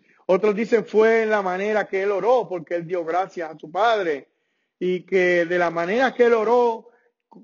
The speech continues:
como lo habían visto orar tantas veces, pues de este, eh, eh, verlo una vez más orando, se dieron cuenta que era Jesús. La realidad, hermano, es que sus ojos fueron abiertos.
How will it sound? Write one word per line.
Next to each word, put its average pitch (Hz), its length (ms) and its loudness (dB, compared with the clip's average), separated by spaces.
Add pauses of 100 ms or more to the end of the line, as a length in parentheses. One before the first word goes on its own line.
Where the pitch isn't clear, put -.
como 185 260 -6
lo 175 80 0
habían 214 260 -2
visto 233 280 -4
orar 202 360 0
tantas 247 560 -4
veces, 180 640 0 (840)
pues 165 160 -6
de 175 80 -8
este, 180 180 -8
eh, 175 460 -4
eh, 180 100 -12
verlo 202 320 0
una 220 160 2
vez 208 180 2
más 190 380 0
orando, 175 680 -2 (220)
se 165 140 -4
dieron 170 280 -4
cuenta 180 560 -4 (240)
que 156 220 -2
era 165 300 0
Jesús. 151 440 -4
La 170 160 -2
realidad, 202 480 2
hermano, 180 380 -2
es 190 140 -6
que 160 340 -4 (720)
sus - 380 -6
ojos 180 640 2 (200)
fueron 156 720 -2 (160)
abiertos. 143 680 -8